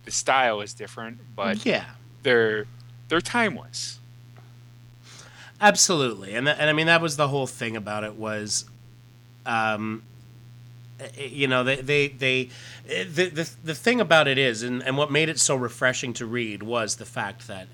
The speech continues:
Speaker 2: hey, we were, we were dealing with Earth Two, and we were dealing with, um, something that wasn't, wasn't necessarily a part of the mainstream universe. And, uh, so, so there was a, there were, if you read Superman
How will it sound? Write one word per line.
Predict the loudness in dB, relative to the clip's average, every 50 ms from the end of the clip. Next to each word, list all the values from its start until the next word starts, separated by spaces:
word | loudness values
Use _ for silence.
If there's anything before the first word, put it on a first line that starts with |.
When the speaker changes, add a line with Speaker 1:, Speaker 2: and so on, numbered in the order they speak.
| -20 -12
Speaker 2:
hey, | -8 -8 -8 -8
we | -8 -12 -12 -10
were, | -10 -8 -8 -8 -10 -12 -10
we | -10 -10 -8
were | -10 -12
dealing | -12 -10 -8 -8 -8 -8 -8 -8 -8
with | -10 -10 -12 -14 -10 -10
Earth | -10 -10 -10 -14 -12
Two, | -10 -10 -10 -12 -14 -18 -20
and | -18
we | -18 -16
were | -16 -16
dealing | -10 -8 -6 -4 -4 -4 -4
with, | -4 -4 -4 -6 -10 -16 -18 -18 -18 -18 -20 -20 -14 -4
um, | 0 2 2 2 2 0 -4 -6 -6 -4
something | 2 4 4 4 2 -2 -2
that | -2 -2 0
wasn't, | 0 0 0 0 -4 -6 -4 -4 -4 -4 -4 -8 -18 -20 -12
wasn't | 0 2 2 2 2 2 0
necessarily | 2 2 2 2 2 2 2 2 2 2 2
a | 0
part | -2 -4 0 2 2 2 2 0 -4
of | -6 -6 -6 -4
the | -4 -2 -2 -2 -4 -6 -10 -18 -20 -20 -20 -20 -10 -4
mainstream | 0 4 4 6 6 4 4 4 2 2 0 -2 -2 -2 -2
universe. | -2 -2 -2 -2 -4 -6 -8 -14 -16 -14 -8 -4 -2 -2 -2 -2 -6 -6
And, | -4 -4 -2 -2 -2 -2 -2 -4 -2 -2
uh, | -2 0 0 0 2
so, | 2 2 4 4 2 2 0 -2 -2
so | -2 0 0 2 2 0 0 0
there | -2 -2 -2
was | -2 -2 -2
a, | -4 -4 -4
there | -6 -6 -2 0 0 2
were, | 2 0 -2 -6 -14 -20 -20 -20 -20 -20 -20 -20 -20 -20 -20 -16 -16 -16 -16 -16 -20 -20 -20 -20 -2 2
if | 2 2 4 4
you | 8
read | 8 8 8 8
Superman | 4 2 2 2 0 0 -2 0 0 0 0 -2 -2